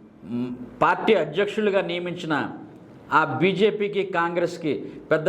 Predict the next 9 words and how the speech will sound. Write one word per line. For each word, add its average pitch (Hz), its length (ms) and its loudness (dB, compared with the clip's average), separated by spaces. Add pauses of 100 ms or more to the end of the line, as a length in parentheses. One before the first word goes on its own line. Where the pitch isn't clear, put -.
(160)
తేడా 180 240 2 (120)
ఏముండదు. 160 420 -2 (380)
ప్రజల 175 280 6 (100)
అభిప్రాయాల్లో 190 760 2
కూడా 147 180 0 (300)
మార్పే 180 400 2 (100)
ఉండదు. 117 240 -2 (840)
ఈ - 20 6 (160)
నేపథ్యంలో 175 640 2